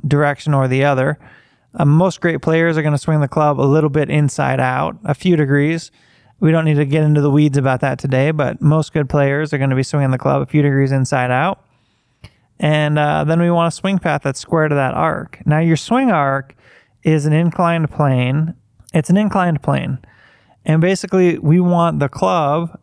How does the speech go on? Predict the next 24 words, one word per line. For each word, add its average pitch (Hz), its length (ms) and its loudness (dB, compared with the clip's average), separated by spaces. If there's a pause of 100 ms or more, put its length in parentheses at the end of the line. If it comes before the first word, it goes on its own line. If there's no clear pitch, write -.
(100)
working 147 480 0 (120)
up 165 360 -2
and 147 160 4
down 139 260 0
that 123 160 0
inclined 127 460 -2
plane. 147 400 -4 (340)
Well, 170 200 2
that 165 200 0
club 185 460 -2
is 143 200 -2
on 180 220 0
that 190 140 -2
inclined 135 420 -2
plane. 147 260 0
We 147 120 2
want 185 260 0
it - 40 -14
to 208 60 0
be, 170 240 -2 (180)
like, 139 260 -2
perpendicular 147 760 -2
to 135 280 -2
it - 200 -4